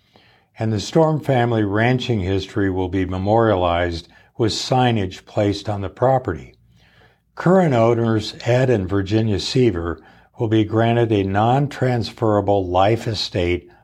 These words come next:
on the property. The total of eight point five million dollars was included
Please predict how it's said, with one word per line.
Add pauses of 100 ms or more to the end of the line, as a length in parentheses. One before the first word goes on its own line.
on
the
property. (840)
The
total
of
eight
point
five
million
dollars
was
included